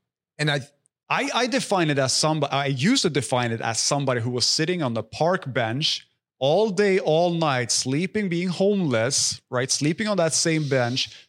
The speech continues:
Speaker 2: drinking himself drunk. Okay? That is perhaps the furthest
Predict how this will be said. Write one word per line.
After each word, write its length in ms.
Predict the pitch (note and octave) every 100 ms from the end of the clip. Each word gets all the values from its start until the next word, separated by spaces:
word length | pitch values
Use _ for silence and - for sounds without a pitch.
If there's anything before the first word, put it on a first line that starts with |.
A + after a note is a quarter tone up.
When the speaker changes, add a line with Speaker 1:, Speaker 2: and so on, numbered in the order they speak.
| _
Speaker 2:
drinking 400 | A#2 D#3 F3+ F#3+
himself 560 | D#3+ D#3 C#3+ C#3+ B2+ G#2
drunk. 520 | G#2 A2 E2+ - - - _ _ _ _ -
Okay? 320 | A2 C3+ F3+ - _ _ _ _ _ -
That 180 | D#3
is 220 | F#3+ C#3+ -
perhaps 440 | - A#2+ B2 -
the 120 | A2
furthest 960 | - - E3 F3+ F3+ A#2 G2 - -